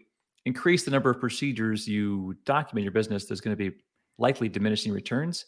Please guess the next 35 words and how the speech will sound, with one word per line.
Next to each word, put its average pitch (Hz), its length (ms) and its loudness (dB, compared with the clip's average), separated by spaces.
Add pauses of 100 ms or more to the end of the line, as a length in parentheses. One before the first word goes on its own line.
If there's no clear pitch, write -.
(340)
'cause 120 140 0
you're 107 100 -2
gonna 104 120 0
handle 104 240 2
the 92 60 -4
biggest 92 360 -6
problems 95 320 -2
first 104 380 2
and 92 120 -6
prioritize, 98 760 0 (400)
you 95 120 -4
know, 92 140 -4
the 98 80 -8
core 110 720 6 (400)
parts 110 340 4
of 101 100 -2
your 101 100 2
company. 101 460 -2
So 98 340 2
if 101 140 -4
you 110 260 2
are, 101 460 4 (800)
again, 107 280 0
let's 95 140 -4
just - 220 -10
use 98 240 -4 (120)
making 107 260 -2
sales 107 360 2
calls, 98 380 -2
'cause - 300 -6 (180)
everyone 98 160 -2
can 104 100 -2
understand 101 340 2
that. 98 200 0 (360)
Um, 110 400 8